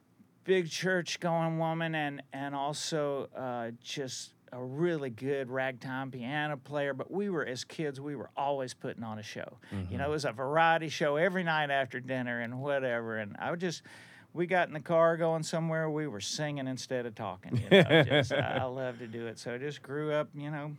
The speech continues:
Speaker 1: being in bands from the time I was ten or twelve years
Speaker 2: Yeah.
Speaker 1: old. Yeah.
Speaker 2: And, and, and what was that moment?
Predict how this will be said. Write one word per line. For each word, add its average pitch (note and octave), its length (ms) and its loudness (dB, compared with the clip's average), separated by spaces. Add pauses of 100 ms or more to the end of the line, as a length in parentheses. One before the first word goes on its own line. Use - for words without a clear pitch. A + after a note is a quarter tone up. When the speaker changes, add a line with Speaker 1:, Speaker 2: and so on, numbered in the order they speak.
(180)
Speaker 1:
being C3+ 220 -4
in C#3+ 80 -4
bands C3 440 -4
from C3 160 -8
the B2 80 -4
time C3+ 280 -4
I C3 80 -2
was C3+ 120 -6
ten C3 200 -6
or C3 80 -6
twelve B2 340 -6
years B2+ 120 -2
Speaker 2:
Yeah. F#2 200 2
Speaker 1:
old. B2 160 -8
Yeah. B2 140 -10 (500)
Speaker 2:
And, C3+ 160 0
and, C3 140 2
and G#2+ 280 0
what E3 140 4
was E3+ 140 0
that G#2 160 4
moment? F#2+ 580 2